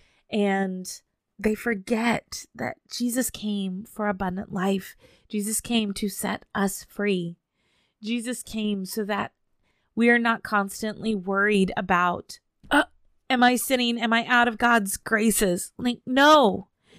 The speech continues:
you have been set free. When you make a mistake, when you sin,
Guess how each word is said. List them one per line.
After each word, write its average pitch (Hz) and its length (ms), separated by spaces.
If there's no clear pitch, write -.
you 269 300
have 269 160
been 247 160
set 262 300
free. 214 520
When 240 300
you 247 180
make 240 280
a 269 40
mistake, 226 640
when 233 280
you 233 140
sin, 196 640